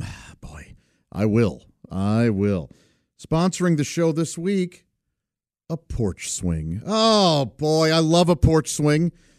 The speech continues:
Uh, when I was a kid, my grandparents had a porch swing and, um,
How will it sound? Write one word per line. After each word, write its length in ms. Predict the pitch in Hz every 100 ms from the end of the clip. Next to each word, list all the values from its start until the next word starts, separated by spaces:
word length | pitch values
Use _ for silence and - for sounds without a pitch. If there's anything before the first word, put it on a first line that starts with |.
| _ _ _ _ _
Uh, 260 | - 131 127
when 180 | 120 139
I 60 |
was 160 | 135 123
a 60 | 127
kid, 680 | - 180 185 165 170 190 - _ _ _ -
my 180 | 123 127
grandparents 960 | 135 151 180 170 156 135 131 - - -
had 180 | 127 127
a 80 |
porch 380 | 110 135 127 -
swing 480 | - 117 120 135 143 -
and, 440 | 117 113 107 98 117
um, 500 | 113 110 107 104